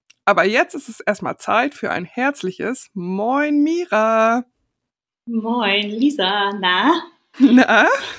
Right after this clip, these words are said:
Speaker 1: schön, dass du dabei
Speaker 2: Moin.
Speaker 1: bist heute.
Speaker 2: Ja,
Speaker 1: Ähm,
Speaker 2: danke. Von mir auch nochmal frohes Neues, kann man noch sagen, finde ich. Die erste
Speaker 1: Kann man
Speaker 2: Woche nach
Speaker 1: absolut
Speaker 2: Neujahr.
Speaker 1: sagen.
Speaker 2: Safe.
Speaker 1: Absolut. Ich denke auch. Ähm,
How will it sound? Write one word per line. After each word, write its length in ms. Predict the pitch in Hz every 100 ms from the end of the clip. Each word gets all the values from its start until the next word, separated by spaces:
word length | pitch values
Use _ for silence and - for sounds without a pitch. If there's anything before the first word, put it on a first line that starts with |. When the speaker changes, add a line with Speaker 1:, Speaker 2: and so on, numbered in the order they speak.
| -
Speaker 1:
schön, 420 | - - - 185
dass 140 | 165 -
du 120 | 175
dabei 340 | 170 156 202
Speaker 2:
Moin. 100 | 359
Speaker 1:
bist 240 | 359 294 226
heute. 540 | 185 185 190 196 214 _ _ _ - - - - - 277
Speaker 2:
Ja, 260 | 247 220 214
Speaker 1:
Ähm, 280 | 214 214 214
Speaker 2:
danke. 180 | 214 -
Von 180 | 233
mir 220 | 247 285 302
auch 120 | -
nochmal 240 | 185 180
frohes 360 | _ 180 175 -
Neues, 540 | 175 175 180 - -
kann 140 | - 208
man 180 | 185 175
noch 180 | 175
sagen, 360 | - 160 165 175
finde 300 | - 165 160
ich. 220 | 185 - _
Die 80 | -
erste 160 | 160 175
Speaker 1:
Kann 100 | 208
man 120 | 175
Speaker 2:
Woche 40 |
nach 40 | -
Speaker 1:
absolut 440 | 254 240 233 196
Speaker 2:
Neujahr. 100 | 214
Speaker 1:
sagen. 440 | 175 156 180 - _ _ _ - -
Speaker 2:
Safe. 300 | 185 143 123
Speaker 1:
Absolut. 480 | - 139 - - - _ -
Ich 160 | - -
denke 380 | - - - 50
auch. 240 | - - _ - - - - - - - - -
Ähm, 680 | 196 202 180 175 170 190